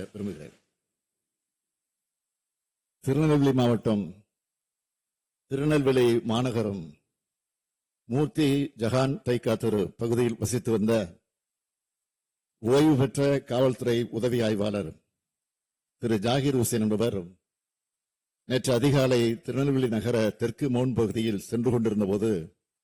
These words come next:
அடையாளம் தெரியாத சில நபர்களால் வழிமறித்து தாக்கியதில் அவர் சம்பவ இடத்திலேயே உயிரிழந்துள்ளார். திரு ஜாகிர் ஹுசேன் அவர்களின் மனைவி அளித்த புகாரின் அடிப்படையில்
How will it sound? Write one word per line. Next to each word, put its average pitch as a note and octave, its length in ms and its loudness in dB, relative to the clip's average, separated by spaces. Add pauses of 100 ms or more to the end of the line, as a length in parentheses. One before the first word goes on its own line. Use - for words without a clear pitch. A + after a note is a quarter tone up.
(880)
அடையாளம் C#3 600 0
தெரியாத B2 600 2
சில A2 260 -4
நபர்களால் A2 600 0
வழிமறித்து A#2 520 0
தாக்கியதில் G#2+ 600 -4 (1080)
அவர் A#2 240 -4
சம்பவ B2+ 380 0
இடத்திலேயே A2 520 -2 (220)
உயிரிழந்துள்ளார். G2+ 720 -2 (1400)
திரு B2+ 160 0
ஜாகிர் D#3 380 2
ஹுசேன் D3 220 0
அவர்களின் A#2+ 300 -4
மனைவி A#2+ 260 0
அளித்த A#2 300 -4
புகாரின் A#2 420 0
அடிப்படையில் G#2+ 520 -4